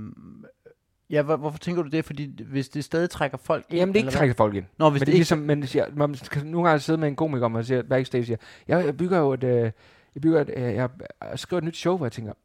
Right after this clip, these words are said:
Speaker 2: "Men, men er din kurve opadgående eller nedadgående? Er det fordi, du, du, du får flere og flere,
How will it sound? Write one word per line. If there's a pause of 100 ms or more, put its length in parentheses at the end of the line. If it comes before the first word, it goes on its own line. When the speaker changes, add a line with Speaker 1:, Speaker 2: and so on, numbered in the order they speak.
Speaker 2:
"Men,
men
er
din
kurve
opadgående
eller
nedadgående?
Er
det
fordi,
du, (160)
du, (120)
du
får
flere
og
flere,